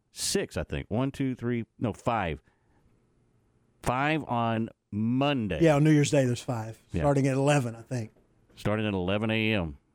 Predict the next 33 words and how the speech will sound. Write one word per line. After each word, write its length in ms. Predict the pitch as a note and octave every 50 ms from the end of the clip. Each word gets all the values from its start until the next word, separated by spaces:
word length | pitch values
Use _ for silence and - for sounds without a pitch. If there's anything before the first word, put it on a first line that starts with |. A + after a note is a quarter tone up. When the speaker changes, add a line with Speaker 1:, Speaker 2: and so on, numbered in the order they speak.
| _ -
Speaker 1:
with 240 | D2 D#2+ E2 - -
Wisconsin 600 | E2 D#2+ - - - G2 G2+ A2 G2+ - A2+ G2
and 160 | E2+ D#2 - -
L 160 | F#2+ F#2+ G2
S 200 | F2+ E2 - -
U, 240 | G#2 G#2+ G#2+ G2+ F#2+
and 160 | D#2+ D#2 D2+ _ -
ending 320 | B2 C3+ D#3 D3 D3 C3+
the 120 | B2 A2 G#2+
night 400 | G2+ G#2 A2+ G#2+ F2+ E2 - _ _ _ _ _ _ _ _ - - - - - _ _ _ _ -
with 580 | F#2+ F#2 G2+ G#2 G#2 G2+ G2 G2 F#2+ F#2 F2+ _ _ _ _ _ _ _ _ _
the 280 | - E2+ F#2 F#2+ F2+ E2
Caesars 600 | - - - C3+ C#3 C3+ G#2+ A#2+ A2+ G2 - - _ -
Superdome 680 | - - D3 C#3 - A#2 A2 F#2+ G2 F#2 F#2 F2+ F2
in 80 | F2 F2+
New 140 | G2 G#2+ G#2+
Orleans, 460 | G#2+ G2 F#2+ F2 D#2+ E2 E2+ - - _ _ _ _ _ - -
the 80 | D#2+ D#2
semifinal 840 | - - A#2+ A#2+ A2+ G#2 - - G2+ F#2+ F#2 E2+ D#2 D#2 D#2 - _ _ _ _ _ _ _ _ _ _ _ _ -
with 140 | F#2 F2+ -
the 100 | F2+ F#2
Allstate 420 | G2+ A2 A2+ - - A2 G2+ -
Sugar 260 | - - A#2 G2 G2
Bowl, 300 | D#2 D#2 D2 D2 C#2+ C#2+ _
Texas 500 | - B2 A2 - - - F#2 E2+ - - _ _ _ _ _ _ _ _ _ -
and 240 | F2+ F2+ F2 E2+ D#2
Washington. 760 | D#2+ E2+ F2 F2+ F2 - F#2+ E2 D2 - - D2+ C#2+ C#2+ D2 - _ _ _ _ _ _ _ - -
Alabama 600 | D#2+ E2+ E2+ E2 C#2+ - F#2+ G2 G2 F#2 F2 D#2+
will 360 | D2+ D#2 D#2+ D#2+ D#2 D2 - _ _ _ _
lead 300 | - E2 F#2 G#2+ G#2+ G2
into 220 | G2 F#2+ F#2 F2 E2+
that 300 | F2 F#2 F2+ E2 D2+ B1+
at 80 | D#2+